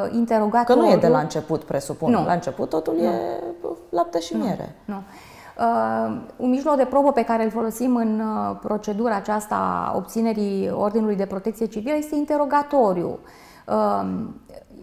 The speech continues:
Speaker 1: eu, ca avocat a victimei, uh, pregătesc un interogatoriu, un set de întrebări, după cum, dacă nu există acest,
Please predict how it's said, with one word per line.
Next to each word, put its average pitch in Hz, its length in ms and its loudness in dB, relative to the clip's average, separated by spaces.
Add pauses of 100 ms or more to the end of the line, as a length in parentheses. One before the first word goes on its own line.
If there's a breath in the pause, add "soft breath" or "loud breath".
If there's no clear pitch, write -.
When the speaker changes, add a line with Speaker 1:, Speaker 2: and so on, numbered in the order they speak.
(200)
Speaker 1:
eu, 233 120 6
ca 233 100 2
avocat 220 380 2
a 220 60 2
victimei, 208 720 -2
uh, 185 100 -6
pregătesc 196 440 -2
un 214 80 0
interogatoriu, 190 640 -2
un 190 60 -2
set 190 180 -2
de 190 60 2
întrebări, 185 480 2
după 262 220 6
cum, 233 320 4
dacă 208 260 4
nu 233 200 2
există 196 480 -2
acest, 196 320 -6